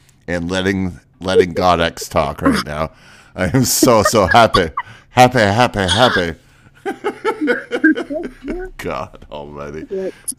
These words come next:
Speaker 2: so
Speaker 1: Um,
Speaker 2: funny.
Speaker 1: So I, I don't know, guys. There, there it is.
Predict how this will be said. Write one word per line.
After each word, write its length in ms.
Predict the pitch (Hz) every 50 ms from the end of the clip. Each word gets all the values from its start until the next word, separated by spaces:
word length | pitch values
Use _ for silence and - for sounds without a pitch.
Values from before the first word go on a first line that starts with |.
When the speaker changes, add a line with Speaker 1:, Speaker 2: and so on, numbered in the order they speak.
| -
Speaker 2:
so 140 | - 113 110
Speaker 1:
Um, 300 | 110 107 107 208 208 101
Speaker 2:
funny. 360 | 98 - 160 165 180 202 208 - _ _ _ - _ _ _ _ _ _ _ - - _ _
Speaker 1:
So 300 | - - - 156 147 139
I, 160 | 127 123 123 - - _ _ _ _ _ _ _ _ _ _ _
I 100 | 131 127
don't 100 | 135 147
know, 120 | 156 139 110
guys. 320 | 101 98 92 90 - - - - - _
There, 280 | - 107 107 107 107
there 240 | - 95 107 107 104
it 80 | 95 90
is. 320 | 80 73 71 - - -